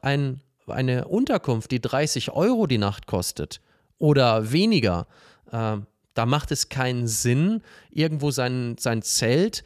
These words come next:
auf- und abzubauen, außer man möchte das unbedingt, weil man zum Beispiel unter den Sternen gerne schläft und der Platz gerade so gigantisch ist. Aber gerade bei einer großen Stadt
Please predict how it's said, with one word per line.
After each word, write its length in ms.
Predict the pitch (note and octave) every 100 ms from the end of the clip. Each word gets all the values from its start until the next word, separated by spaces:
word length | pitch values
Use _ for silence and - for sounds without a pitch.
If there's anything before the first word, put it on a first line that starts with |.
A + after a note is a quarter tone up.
| _ _
auf- 300 | B2+ D3+ -
und 100 | B2+
abzubauen, 640 | G#2+ - - E3 E3 A3 -
außer 260 | B2+ -
man 200 | A#2 G2+
möchte 340 | G2 A#2+ - D3
das 200 | D3+ -
unbedingt, 420 | D#3 D#3 D#3+ -
weil 100 | A2
man 200 | G2+ G2
zum 140 | -
Beispiel 300 | G2 G2 -
unter 220 | F2 G#2 F#2+
den 140 | F#2
Sternen 420 | - A2 A2+ D3+
gerne 280 | D#3 D3+ E3
schläft 380 | - D#3 F#3 A2+
und 120 | A#2
der 80 | G#2+
Platz 560 | - - C#3 C#3 -
gerade 300 | - D#3 E3
so 160 | D#3 D#3+
gigantisch 460 | D#3+ D3+ D#3 E3 D#3+
ist. 140 | D#3+ - -
Aber 240 | - C3 C3+
gerade 320 | B2+ C3+ D3+
bei 120 | C3
einer 140 | B2+ A#2+
großen 320 | G2+ A2 A#2
Stadt 340 | - F3 F#3+